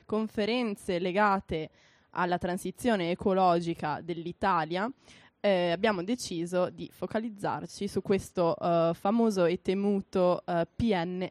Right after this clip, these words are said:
R R, eh, Piano Nazionale di, eh, res-, eh, Ripresa e Resilienza. Perché ne sentiamo parlare tantissimo, ma, eh, c'è veramente tanto caos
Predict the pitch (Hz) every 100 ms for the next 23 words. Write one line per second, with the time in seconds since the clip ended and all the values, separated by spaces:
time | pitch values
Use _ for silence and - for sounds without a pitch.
0 | - 175 156 160 - _ 180 160 - 156
1 | 165 - 190 185 240 - 214 185 185 -
2 | 214 196 175 180 175 - - - - -
3 | 175 - 190 165 160 160 175 185 190 -
4 | 196 190 220 - 180 175 175 180 180 170
5 | 156 147 151 - 139 147 - _ _ _
6 | _ - - - 226 214 202 202 214 214
7 | 233 226 196 185 196 214 220 190 196 196
8 | - - 202 214 220 175 165 180 - 180
9 | 165 160 160 156 151 147 147 - _ -
10 | 202 190 202 202 202 185 - 190 202 196
11 | 214 190 180 226 - 240